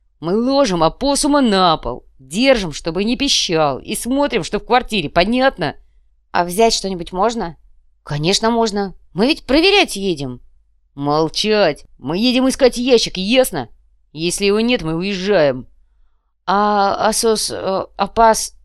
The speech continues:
«Чего?» «Короче, когда уезжать будем, шасса с пола поднимаем?» осведомился любопытный маркер. «Зачем?»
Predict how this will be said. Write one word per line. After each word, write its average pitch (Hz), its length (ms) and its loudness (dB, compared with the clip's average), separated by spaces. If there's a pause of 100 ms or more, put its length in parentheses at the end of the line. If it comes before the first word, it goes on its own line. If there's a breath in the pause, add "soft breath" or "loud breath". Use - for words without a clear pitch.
(340)
«Чего?» 147 640 -2 (720)
«Короче, 220 540 4
когда 233 300 4
уезжать 240 360 0
будем, 180 200 -6
шасса 220 280 0
с - 60 -8
пола 208 360 0 (120)
поднимаем?» 254 580 0 (580)
осведомился 156 640 -6
любопытный 175 420 -4
маркер. 180 420 -8 (600)
«Зачем?» 156 720 -4